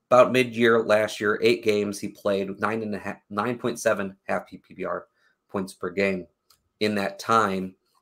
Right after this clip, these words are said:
Uh, basically on one leg. Honestly, I thought it was kind of impressive that he was even able to produce because I, like, there's the one break, break off run he had,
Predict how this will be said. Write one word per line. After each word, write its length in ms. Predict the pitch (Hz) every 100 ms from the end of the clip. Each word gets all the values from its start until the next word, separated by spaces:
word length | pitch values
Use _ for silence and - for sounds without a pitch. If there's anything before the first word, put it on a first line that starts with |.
| _ _ -
Uh, 220 | 101 101
basically 340 | - 180 - 277
on 140 | 175
one 180 | 156 156
leg. 220 | 147 -
Honestly, 380 | 117 160 - 127
I 80 | 120
thought 180 | 139
it 40 | 131
was 120 | 110
kind 340 | - 123 131
of 100 | 131
impressive 680 | 117 113 - 117 - 95 92 - _ _
that 180 | - 104
he 100 | 104
was 220 | 110 110 -
even 260 | 113 110
able 240 | 95 117 113
to 100 | -
produce 320 | 101 95 95
because 280 | - 110 101
I, 160 | 107
like, 180 | 110 107
there's 180 | 113 104
the 80 | 110
one 280 | 107 127 117
break, 280 | 113 117 120 - - -
break 200 | 117 113
off 200 | 113 -
run 140 | 117
he 100 | 113
had, 320 | 98 110 110